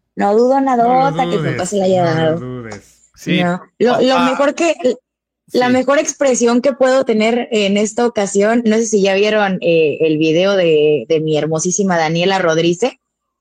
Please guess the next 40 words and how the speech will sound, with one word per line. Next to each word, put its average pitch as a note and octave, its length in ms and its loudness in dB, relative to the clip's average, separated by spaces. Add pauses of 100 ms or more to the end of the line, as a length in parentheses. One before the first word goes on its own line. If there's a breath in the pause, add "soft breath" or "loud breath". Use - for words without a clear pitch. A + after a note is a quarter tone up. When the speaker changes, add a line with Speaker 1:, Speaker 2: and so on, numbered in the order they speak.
(160)
Speaker 1:
"Todo F4 300 2
esto D#4+ 400 -2
que - 60 -8
Speaker 2:
¿Qué? B3+ 80 -2
Speaker 1:
tienes, C4+ 720 0
yo C4+ 240 2
te C#4 140 0
lo B3+ 200 0
pagué. F#3 480 2
Todo D#4 220 2
lo C4+ 160 0
que A#3 100 -2
se, A3 280 -10 (100)
te G3 100 -4
tragaste, A3 420 -4
yo A#3+ 140 0
te A#3 120 -2
lo G3+ 120 0
pagué. D3+ 300 -2 (560)
Media A3+ 260 2
Bacardí G3 480 -2
y E3+ 80 -6
cinco D3 340 -2
cocas". - 440 -16 (1200)
Speaker 3:
Ok. C#3 200 -12 (180)
Speaker 1:
Si A3 80 2
no B3 100 2
lo D4+ 100 2
han D#4+ 80 0
visto, D#4 300 0 (320)
los A#3 240 0
invito G#3+ 300 2
a C4 80 0
que B3 100 0
vayan A3+ 260 2
y B3+ 60 4
lo A3 160 4
vean. G#3 340 0
Es, G3 240 -2
es F#3+ 320 -4